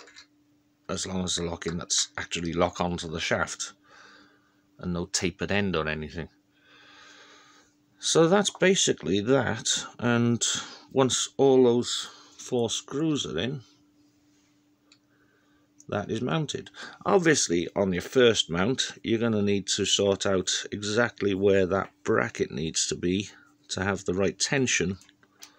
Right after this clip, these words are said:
on this belt. Remember, not too tight, a little bit of play, but not enough to, uh, miss. As it, uh, you don't want it pulling off the teeth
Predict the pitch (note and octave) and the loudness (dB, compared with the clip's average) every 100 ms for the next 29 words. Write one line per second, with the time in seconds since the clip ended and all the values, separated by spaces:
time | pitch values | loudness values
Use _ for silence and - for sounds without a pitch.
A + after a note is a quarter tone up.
0 | _ _ _ _ _ _ _ _ _ _ | _ _ _ _ _ _ _ _ _ _
1 | _ - F#2 F#2+ F#2+ F#2 - - - - | _ -8 -4 -2 -2 0 0 0 -4 2
2 | F#2 D2+ - - - - - _ _ _ | 2 2 -4 -10 -14 -18 -20 _ _ _
3 | _ _ _ F#2 F#2+ F#2 G2 - G2+ G#2+ | _ _ _ -4 0 2 2 0 -6 -4
4 | - A2+ - A2+ A#2 - - - _ _ | -6 -6 -2 0 0 -2 -8 -14 _ _
5 | _ _ - G2 F#2 G#2 G2 - G#2 G#2 | _ _ 0 0 2 0 0 0 -2 -2
6 | G2+ _ _ - - _ - F2 F#2+ - | -4 _ _ -20 -20 _ -6 -2 -2 -2
7 | F#2+ F#2+ - - F#2+ F#2 F#2+ F#2 F2 - | -2 -4 -6 -2 0 2 2 2 -2 -14
8 | _ _ _ _ _ _ _ _ - - | _ _ _ _ _ _ _ _ -20 -10
9 | F2+ F#2+ G2 - - - _ _ - - | -4 0 0 2 0 0 _ _ -20 -20
10 | - - _ _ _ _ - E2+ E2+ - | -20 -20 _ _ _ _ -14 -10 -8 -8
11 | - - - F#2 - - D2+ E2 F#2 F2 | -12 -10 -10 -10 -12 -10 -8 -2 0 0
12 | - - F#2+ F2+ F#2 - - - F2+ - | -4 0 2 2 -2 -6 -6 -4 -4 -8
13 | - | -14